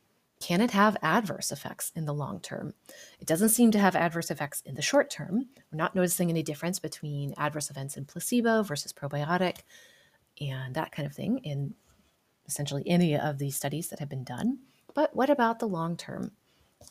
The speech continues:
There is one study that does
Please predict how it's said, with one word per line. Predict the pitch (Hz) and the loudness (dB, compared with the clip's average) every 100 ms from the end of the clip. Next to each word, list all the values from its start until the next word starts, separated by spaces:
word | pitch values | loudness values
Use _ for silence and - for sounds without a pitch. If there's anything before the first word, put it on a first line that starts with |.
| _ _ _ - | _ _ _ 2
There | 208 | 4
is | 208 220 196 | 6 4 2
one | 185 240 302 320 | 4 4 4 2
study | - 185 143 214 - - - - - | 0 0 0 -2 -4 -10 -18 -12 4
that | 202 - 170 | 6 6 6
does | 190 220 240 240 240 | 6 6 6 4 2